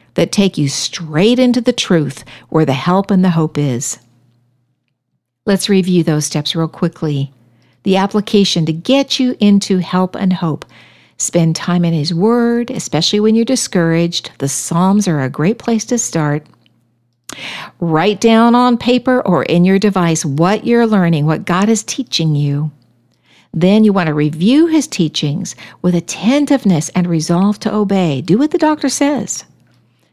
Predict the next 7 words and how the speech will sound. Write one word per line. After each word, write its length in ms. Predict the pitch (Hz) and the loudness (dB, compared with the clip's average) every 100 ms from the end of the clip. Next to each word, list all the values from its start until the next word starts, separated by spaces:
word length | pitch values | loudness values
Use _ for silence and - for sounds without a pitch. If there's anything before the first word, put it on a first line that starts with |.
| - | -2
Number 260 | 196 214 | 0 2
four, 520 | 202 - 214 185 135 - - - 165 | 0 2 2 4 0 -4 -16 -8 0
meditate 720 | 185 190 196 - 175 151 151 | 2 4 2 0 2 2 0
on 260 | 170 170 | -2 0
how 380 | 165 - 196 240 | -2 -2 0 0
to 280 | 240 233 220 - _ _ _ - | 0 -2 -2 -6 _ _ _ 2
implement 640 | 214 202 170 151 - - | 2 2 0 -2 -4 -10